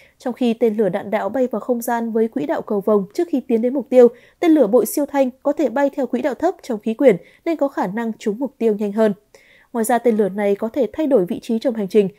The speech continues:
giúp nó khó bị theo dõi và ngăn chặn. Theo báo cáo gần đây của Dịch vụ Khảo cứu Quốc hội Mỹ,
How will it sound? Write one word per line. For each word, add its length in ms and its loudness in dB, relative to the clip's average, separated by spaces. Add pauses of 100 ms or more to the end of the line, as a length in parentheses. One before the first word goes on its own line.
(140)
giúp 200 -4
nó 120 -6
khó 260 -6
bị 180 0
theo 140 -4
dõi 200 -4
và 140 -8
ngăn 120 -6
chặn. 180 0 (500)
Theo 100 0
báo 140 -2
cáo 240 -4
gần 200 2
đây 160 4
của 140 -2
Dịch 180 -4
vụ 160 0
Khảo 240 -4
cứu 300 -2
Quốc 240 -4
hội 120 -2
Mỹ, 340 -2